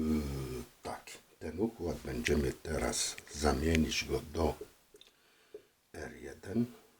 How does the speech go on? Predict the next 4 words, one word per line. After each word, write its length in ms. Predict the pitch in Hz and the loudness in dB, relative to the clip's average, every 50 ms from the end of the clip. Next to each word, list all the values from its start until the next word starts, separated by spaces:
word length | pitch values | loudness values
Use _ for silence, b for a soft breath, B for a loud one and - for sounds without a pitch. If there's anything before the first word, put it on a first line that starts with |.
| B B B _ _ _ | B B B _ _ _
Tu. 260 | - - 120 95 80 78 - _ _ _ _ _ _ _ _ _ _ _ _ _ _ _ B B B B B B B B B B B B B B B B B B B B _ _ _ _ _ _ _ _ _ _ _ _ _ - 87 87 90 90 92 90 92 90 87 85 B B B B B - - - | -6 -4 -4 -4 -4 -10 -16 _ _ _ _ _ _ _ _ _ _ _ _ _ _ _ B B B B B B B B B B B B B B B B B B B B _ _ _ _ _ _ _ _ _ _ _ _ _ -8 -4 -2 -2 0 0 2 4 4 6 6 B B B B B -6 0 6
Yy, 420 | - - - 73 76 82 - - | 10 12 12 12 10 6 2 -2
<clears throat> 60 | - | 2
tak, 380 | - - - - - - - - | 4 4 4 4 -2 -8 -10 -10